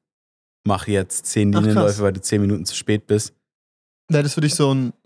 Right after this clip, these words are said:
Speaker 2: Thema so, dass Autorität auch mit Alter kommt, oder wie?
Speaker 1: Auf eine Art schon. Also
Speaker 2: Ja.
Speaker 1: es ist jetzt nicht so, dass ich mir alles sagen lassen würde, auch nur weil die Person älter ist.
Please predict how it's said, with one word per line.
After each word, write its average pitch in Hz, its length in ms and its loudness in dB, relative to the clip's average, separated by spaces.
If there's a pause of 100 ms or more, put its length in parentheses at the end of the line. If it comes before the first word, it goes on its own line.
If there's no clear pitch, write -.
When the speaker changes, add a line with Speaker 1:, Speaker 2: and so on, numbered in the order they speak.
(160)
Speaker 2:
Thema 139 320 0
so, 123 200 -6 (400)
dass - 260 -6
Autorität 143 500 0
auch 131 180 -4
mit 135 100 -2
Alter 139 240 0
kommt, 135 240 -6
oder 135 120 -2
wie? 151 120 -2 (1160)
Speaker 1:
Auf - 220 0
eine 117 100 2
Art 127 200 2
schon. 107 460 0
Also 131 160 2
Speaker 2:
Ja. 123 40 2
Speaker 1:
es 120 60 2
ist 120 40 0
jetzt 113 200 0
nicht 123 200 2
so, 120 100 4
dass 107 200 0
ich 107 120 -6
mir 107 160 2
alles 107 240 0
sagen 110 240 2
lassen 104 260 -2
würde, 101 240 0
auch 98 240 -8
nur 104 280 0
weil 104 80 4
die 101 80 -4
Person 101 260 -2
älter 101 340 -2
ist. 98 220 -6